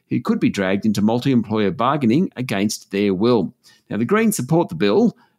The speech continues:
but the government still needs the vote of either Senator Jackie Lambie or Senator Pocock. Prime Minister Anthony Albanese hasn't spoken to Senator Pocock since July, when there was a spat over staff allocations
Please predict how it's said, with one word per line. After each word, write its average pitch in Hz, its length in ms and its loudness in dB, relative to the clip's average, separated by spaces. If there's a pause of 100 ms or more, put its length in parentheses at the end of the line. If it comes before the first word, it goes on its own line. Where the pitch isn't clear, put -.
but 120 80 -8
the 123 80 -2
government 165 360 -2
still 165 280 0
needs 131 260 0
the 104 60 -4
vote 113 360 -2
of 104 140 -6
either 104 220 0
Senator 143 420 -2
Jackie 92 360 -4
Lambie 175 500 0 (280)
or 123 140 -2
Senator 95 340 -2
Pocock. 165 640 -2 (280)
Prime 151 200 0
Minister 165 260 2
Anthony 139 340 0
Albanese 143 460 2
hasn't 160 400 0
spoken 170 420 0
to 107 80 0
Senator 104 340 -2
Pocock 147 520 -2
since 127 260 0
July, 135 580 0 (240)
when - 160 -2
there 104 80 2
was 98 140 -2
a - 60 -6
spat - 400 -4
over 113 240 -2
staff 165 500 -2
allocations 104 720 -2